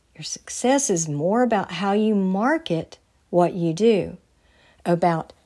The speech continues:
how you focus on your clients' needs, not the needs of your business, about how you create trust, because you can't sell at all without first creating trust, about how you position yourself as an expert,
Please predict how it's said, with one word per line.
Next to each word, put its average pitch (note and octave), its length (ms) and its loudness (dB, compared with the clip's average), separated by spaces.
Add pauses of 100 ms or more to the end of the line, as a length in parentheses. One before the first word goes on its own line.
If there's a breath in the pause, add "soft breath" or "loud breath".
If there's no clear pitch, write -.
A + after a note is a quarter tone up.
how F#3 180 -4
you E3+ 240 0
focus A#3+ 680 2
on D#3+ 120 -2
your D3+ 120 -4
clients' A3 640 -2
needs, C4 600 2 (380 soft breath)
not F3+ 340 0
the F#3+ 100 2
needs F3+ 360 0
of D#3+ 140 -4
your D#3 100 -2
business, A#3 720 0 (460 soft breath)
about F3 400 -2
how - 240 -2
you F#3 220 2
create F3 560 0
trust, G3 600 -2 (360 soft breath)
because C#4 300 -2
you E4 100 4
can't D#4 380 -4
sell G#3 560 2
at F3+ 180 -2
all F#3+ 380 2
without E3+ 360 -2
first F3 360 -4
creating E3 440 -2
trust, D#3+ 640 -4 (640 soft breath)
about F#3 340 2
how F#3+ 180 -2
you G3 200 6
position F#3 680 2
yourself A3+ 460 4
as F#3 120 0
an F3 120 2
expert, A#3+ 580 2